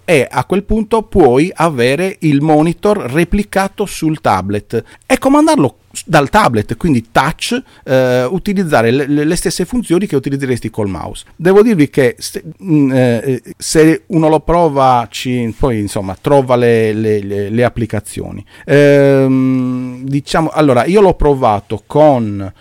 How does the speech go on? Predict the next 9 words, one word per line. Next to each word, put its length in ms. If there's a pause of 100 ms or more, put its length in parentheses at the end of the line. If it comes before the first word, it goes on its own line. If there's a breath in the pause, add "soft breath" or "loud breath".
(100)
un, 920
eh, 460
tablet 800
che 200
ha 200
due 320
giga 300
di 120
memoria 360